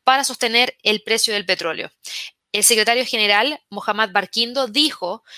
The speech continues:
que el mercado está rodeado de incertidumbres antes de la reunión. Y obviamente sí,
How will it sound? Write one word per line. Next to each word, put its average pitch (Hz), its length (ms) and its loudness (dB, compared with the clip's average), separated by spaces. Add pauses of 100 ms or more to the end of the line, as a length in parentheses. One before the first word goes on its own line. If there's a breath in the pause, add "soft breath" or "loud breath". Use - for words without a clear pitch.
(140 loud breath)
que 214 80 2
el 208 60 0
mercado 233 400 2
está 247 340 2
rodeado 233 480 0
de 339 80 0
incertidumbres 294 920 -2 (220 loud breath)
antes 285 280 -2
de 269 100 -2
la 254 100 4
reunión. 202 500 -6 (480 loud breath)
Y - 400 2
obviamente 226 500 0
sí, 247 320 0